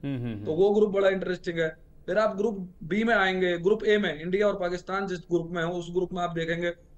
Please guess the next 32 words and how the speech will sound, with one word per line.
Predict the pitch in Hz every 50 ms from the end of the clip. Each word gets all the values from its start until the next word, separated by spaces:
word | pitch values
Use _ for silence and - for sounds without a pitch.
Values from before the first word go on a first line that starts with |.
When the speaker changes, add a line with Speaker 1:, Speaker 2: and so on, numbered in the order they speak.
| - -
Speaker 2:
उस | 175 175 175
group | 180 196 196 196
में | 202 214 214 208
Pakistan | 196 180 180 180 180 - - 190 185 196 196 202
की | 202 208
जो, | 180 196 196 185
अ, | 180 - - - 165 156 156 156 151 151 151 147 - - - - 170
उम्मीदें | 170 180 190 208 202 208 208
हैं, | 202 190
वो | 202 208
बिल्कुल | 202 196 202 196 202 208
बारीक | 185 185 185 185 190 208 226 208 -
सी | - 214 214
रस्सी | 196 190 - - 196
से | 196 196
बंधी | 185 170 165 165 190
हुई | 202 190 185 185
हैं। | 180 180 180 - - - - - - - - - - - -
उसमें | 160 160 180 196 190
ऐसा | 190 185 202
है | 202 196
कि | 202
वो | 202 196
यूएसए | 190 185 190 196 190 185 - 202 196
को | 202 196
आखिरी | 185 175 165 160 175 185 185
मैच | 185 185 185 185
अपना | 180 - 185 180
Ireland | 170 170 170 170 185 180 180 175
से | - 180
हारना | 156 147 156 160 180 196 190
होगा | 185 185 190 185 170 135 135 -